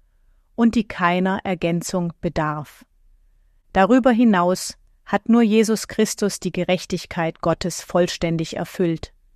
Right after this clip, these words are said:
Der gerechte Gott konnte die Sünde niemals einfach übersehen, aber weil Jesus die Strafe anstelle der Sünder auf sich nahm, kann Gott nun diejenigen gerechterweise für gerecht erklären,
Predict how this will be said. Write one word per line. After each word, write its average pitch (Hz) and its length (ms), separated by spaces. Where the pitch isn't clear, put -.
Der 196 100
gerechte 233 500
Gott - 360
konnte 196 320
die 185 120
Sünde 175 400
niemals 185 560
einfach 170 480
übersehen, 170 800
aber 202 340
weil 185 200
Jesus 202 520
die 175 140
Strafe 180 800
anstelle 170 580
der 170 180
Sünder 180 520
auf 165 160
sich - 260
nahm, 196 360
kann 240 320
Gott 208 320
nun 196 320
diejenigen 160 920
gerechterweise 180 1000
für 196 180
gerecht 165 460
erklären, 175 760